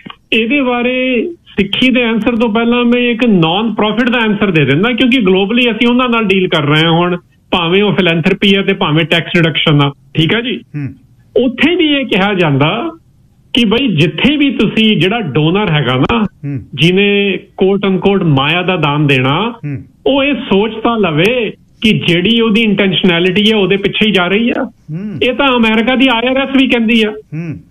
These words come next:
Speaker 1: ਜਿਵੇਂ ਇੱਥੇ ਜੇ ਅਮਰੀਕਾ 'ਚ ਕੋਈ ਨਾਨ ਪ੍ਰੋਫਿਟ ਆ ਨਾ, ਜਿਵੇਂ ਸਾਡੀ ਵੀ ਇੱਥੇ registered ਆ,
Speaker 2: ਹੂੰ।
Speaker 1: ਆਈ ਆਰ ਐਸ ਇਹ ਨਹੀਂ ਦੇਖਦੀ ਕਿ ਤੁਸੀਂ ਕਿਹੜੇ ਕੰਮ ਵੱਲ ਪੈਸਾ ਲਾ ਰਹੇ ਹੋ। ਉਹ ਸਾਡੀ responsibility ਇਹ ਬਣਾਉਂਦੀ ਹੈ, ਜਿਹੜੇ organization ਚਲਾਉਂਦੇ ਨੇ,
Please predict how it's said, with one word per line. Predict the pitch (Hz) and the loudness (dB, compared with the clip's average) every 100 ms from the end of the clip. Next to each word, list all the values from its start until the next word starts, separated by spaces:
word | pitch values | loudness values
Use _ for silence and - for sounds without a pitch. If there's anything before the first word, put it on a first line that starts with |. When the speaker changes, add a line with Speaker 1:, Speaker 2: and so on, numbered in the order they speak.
| - | -2
Speaker 1:
ਜਿਵੇਂ | 151 196 240 | 0 2 0
ਇੱਥੇ | 214 220 | -2 -2
ਜੇ | 240 233 | 0 0
ਅਮਰੀਕਾ | 190 185 196 220 | 0 0 0 -2
'ਚ | |
ਕੋਈ | 196 226 | 0 2
ਨਾਨ | 180 185 | 2 0
ਪ੍ਰੋਫਿਟ | 185 185 208 202 | 0 0 0 0
ਆ | |
ਨਾ, | 165 208 | 0 0
ਜਿਵੇਂ | 226 220 | 2 0
ਸਾਡੀ | 208 160 185 | 0 0 2
ਵੀ | 196 | 2
ਇੱਥੇ | 196 196 | 0 0
registered | 160 151 151 180 160 | 2 0 0 -2 0
ਆ, | 156 220 151 | -2 -4 -6
Speaker 2:
ਹੂੰ। | 160 127 - - | -8 -10 -12 -4
Speaker 1:
ਆਈ | 175 190 | 0 0
ਆਰ | 220 233 | 0 0
ਐਸ | 233 | 0
ਇਹ | 226 | 2
ਨਹੀਂ | 247 | 2
ਦੇਖਦੀ | 254 240 220 233 254 247 - _ - | 2 2 2 2 0 -2 -8 _ -4
ਕਿ | 233 | 0
ਤੁਸੀਂ | 220 226 226 | 2 2 2
ਕਿਹੜੇ | 240 254 254 | 0 0 -2
ਕੰਮ | 233 214 | 0 0
ਵੱਲ | 214 | 0
ਪੈਸਾ | 208 165 202 | 0 0 0
ਲਾ | 165 143 | 0 0
ਰਹੇ | 135 | 2
ਹੋ। | 131 143 _ | 2 0 _
ਉਹ | 226 | -2
ਸਾਡੀ | 220 175 165 262 | 0 -2 0 2
responsibility | 269 214 226 208 233 233 240 233 | 2 2 0 0 0 0 2 2
ਇਹ | 240 | 0
ਬਣਾਉਂਦੀ | 220 190 185 208 | 0 0 2 2
ਹੈ, | 233 | 2
ਜਿਹੜੇ | 233 | 0
organization | 226 196 202 202 202 208 | 0 0 2 2 0 0
ਚਲਾਉਂਦੇ | 196 175 180 196 | 2 2 2 2
ਨੇ, | 226 247 | 0 -2